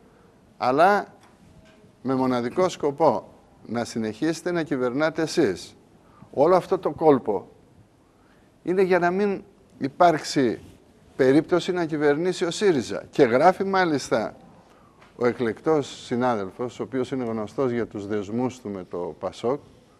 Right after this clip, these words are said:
στο πολιτικό ρεπορτάζ, ότι ο σύριζα φαίνεται ότι έχει πιάσει τα βάνη και ότι δεν έχει ρεύμα και διάφορα τέτοια πράγματα. Εγώ δεν έχω σχέση, ας πούμε, με το σύριζα,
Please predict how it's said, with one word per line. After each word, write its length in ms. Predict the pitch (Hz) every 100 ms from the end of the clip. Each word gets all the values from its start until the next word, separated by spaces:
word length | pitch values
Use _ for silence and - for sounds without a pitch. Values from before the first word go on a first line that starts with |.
| _ _ _ _ _ _ _
στο 200 | - 117
πολιτικό 560 | 101 107 98 - 120 107
ρεπορτάζ, 760 | 92 101 90 - 107 147 143
ότι 800 | 143 143 147 139 139 135 131 123 - _ _ _ _ _ _ _
ο 180 | 123 120
σύριζα 420 | - 156 160 165
φαίνεται 260 | 160 156 151
ότι 160 | 143
έχει 140 | 143 -
πιάσει 360 | 156 151 -
τα 120 | 127
βάνη 380 | 104 113 143 165
και 120 | 160
ότι 220 | 147 135 135 131 120 110 107 98 - _ _ _
δεν 160 | 117 135
έχει 260 | 123 117
ρεύμα 560 | 98 110 113 139 160 160
και 320 | 143 147 143 139
διάφορα 340 | 156 151 147
τέτοια 300 | 156 139 117
πράγματα. 540 | 107 98 95 95 127
Εγώ 180 | 151 165
δεν 240 | 147 127 104
έχω 340 | 101 101 98
σχέση, 360 | - 104 95 90
ας 120 | -
πούμε, 140 | 104
με 120 | 101
το 120 | 90 90
σύριζα, 500 | - 113 110 127